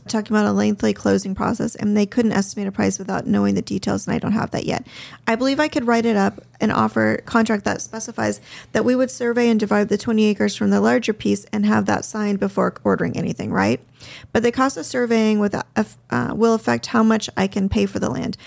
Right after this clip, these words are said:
I would need to subtract the cost of the survey from the final offer price. So I'm almost guaranteed to negotiate or renegotiate down, it seems.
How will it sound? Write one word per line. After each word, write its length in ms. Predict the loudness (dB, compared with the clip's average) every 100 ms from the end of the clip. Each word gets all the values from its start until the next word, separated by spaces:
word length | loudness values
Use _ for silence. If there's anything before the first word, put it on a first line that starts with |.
| -20 -14 -2
I 80 | 2
would 140 | 4
need 180 | 4 2
to 80 | -2
subtract 440 | -6 -2 -2 0
the 80 | -4
cost 360 | -2 0 0 -2
of 80 |
the 80 | -4
survey 360 | -4 -4 -4 -2
from 200 | -2 -2
the 60 |
final 280 | 0 0 0
offer 260 | 0 -4 -6
price. 340 | -6 -6 -6
So 160 | -6 -2
I'm 120 | -2
almost 420 | 0 0 0 -2 -2
guaranteed 500 | 0 0 0 -2 -2
to 80 | 0
negotiate 540 | 0 0 0 -2 0
or 120 | 2
renegotiate 500 | 2 2 2 0 -2
down, 260 | -2 -2 -2
it 120 | -4
seems. 320 | -6 -6 -8